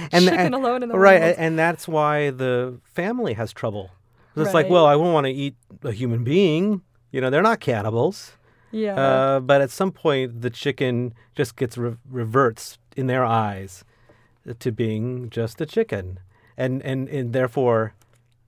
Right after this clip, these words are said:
Speaker 1: uh, can be eaten. It's not no longer the mother or this kinda creature that's ennobled, uh, in its, in its flight from being killed. You know, I, I wonder how many people read a story like A Chicken and, and become vegetarians.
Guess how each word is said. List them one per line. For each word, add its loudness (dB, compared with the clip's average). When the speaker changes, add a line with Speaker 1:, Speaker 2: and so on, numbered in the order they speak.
Speaker 1:
uh, -6
can -4
be -4
eaten. -8
It's -12
not -4
no -2
longer -2
the -6
mother -4
or -8
this -10
kinda -6
creature -4
that's -10
ennobled, -2
uh, -8
in -6
its, -12
in -12
its -18
flight -8
from -8
being -10
killed. -8
You 0
know, 4
I, 0
I 4
wonder 4
how 2
many 0
people -2
read 0
a 0
story -2
like -2
A -6
Chicken -4
and, -4
and -6
become -4
vegetarians. -6